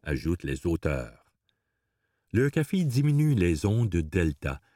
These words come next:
les ondes lentes du sommeil, qui est le sommeil profond d'une part, a commenté le docteur Alex Desautels,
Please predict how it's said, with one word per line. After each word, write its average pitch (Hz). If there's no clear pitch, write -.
les 69
ondes 85
lentes 87
du 69
sommeil, 73
qui -
est 160
le 143
sommeil 156
profond 143
d'une 80
part, 90
a 71
commenté 82
le 73
docteur 73
Alex 104
Desautels, 95